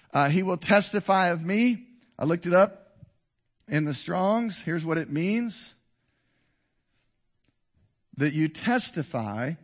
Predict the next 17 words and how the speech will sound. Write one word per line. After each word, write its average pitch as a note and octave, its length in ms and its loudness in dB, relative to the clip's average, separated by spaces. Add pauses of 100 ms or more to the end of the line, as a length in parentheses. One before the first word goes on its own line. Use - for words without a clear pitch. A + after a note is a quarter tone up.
(180)
or C3 300 -6
bear C3+ 260 -2
witness E3 400 -6
of A#2 280 -6 (580)
that B2+ 160 -4
you've C3 200 -4
seen G#3+ 580 -2 (400)
or D3+ 240 -2
heard D#3 560 -4
or C3 160 -4
experienced F3+ 920 -8 (120)
Jesus B2 600 -8 (1300)
by B2 200 -2
divine C#3+ 540 -6
revelation C3 760 -8 (840)
and G2 160 -12
inspiration. F#2 640 -14